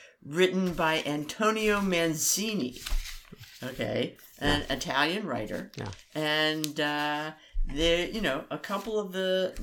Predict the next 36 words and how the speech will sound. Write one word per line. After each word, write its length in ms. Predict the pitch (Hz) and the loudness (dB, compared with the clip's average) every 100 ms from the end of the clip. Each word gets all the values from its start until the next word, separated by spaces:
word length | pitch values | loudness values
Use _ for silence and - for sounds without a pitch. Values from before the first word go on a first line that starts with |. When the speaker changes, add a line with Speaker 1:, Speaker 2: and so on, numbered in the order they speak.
| - - - _ _ 156 | -8 -12 -18 _ _ -8
Speaker 1:
uh, 240 | 160 151 | -6 -4
some 240 | - 214 233 | -2 0 0
of 60 | 220 | 0
the 40 | |
novels 520 | 180 156 151 160 156 | 0 0 0 -2 -4
have 140 | 165 143 | -6 -6
been 140 | 151 | -6
made 280 | 143 135 143 | -4 -4 -6
into, 680 | - 135 127 - 127 123 123 - - - - - 131 | -6 -8 -10 -10 -6 -6 -6 -12 -20 -20 -20 -16 -12
uh, 420 | 135 135 135 135 - | -8 -8 -8 -8 -10
T 160 | - 165 | -8 -6
V 100 | 175 | -2
shows. 280 | - 139 135 | -2 -2 -2
They're 120 | 135 | 0
in 160 | 175 247 | 2 2
Italian. 640 | - 139 113 101 92 180 _ _ _ | 0 -2 -2 -4 -8 -10 _ _ _
So 320 | - 156 147 151 | -4 0 0 0
we're 160 | 113 147 | -2 0
watching 380 | 147 160 202 180 | 4 2 2 -2
subtitles. 840 | - 175 143 - 113 - 82 - | 0 0 -2 -6 -8 -8 -6 0
Speaker 2:
Mm-hmm. 220 | 113 107 143 - - - | 0 0 -4 -10 -20 -4
Speaker 1:
But 160 | 156 151 | -2 -2
the 80 | |
great 380 | 160 180 233 294 | 0 6 6 6
thing 200 | 247 214 | 2 0
about 400 | 165 143 139 143 | 0 0 0 -2
it 100 | 127 - | -4 -2
is, 600 | 117 110 120 - - - _ _ - | -2 -2 -4 -6 -8 -10 _ _ -12
uh, 360 | 139 139 131 | -8 -4 -4
first 260 | 120 240 247 | 2 2 2
of 120 | 180 | -2
all, 480 | 135 135 127 143 - _ _ _ _ _ _ _ _ _ _ _ _ _ _ - | -2 0 0 -2 -12 _ _ _ _ _ _ _ _ _ _ _ _ _ _ -4
it's 200 | 143 147 | -2 2
not 240 | 202 - | 4 4
super 320 | - 240 - | 4 2 0
dark, 460 | 151 139 98 117 - | 2 2 2 -2 -10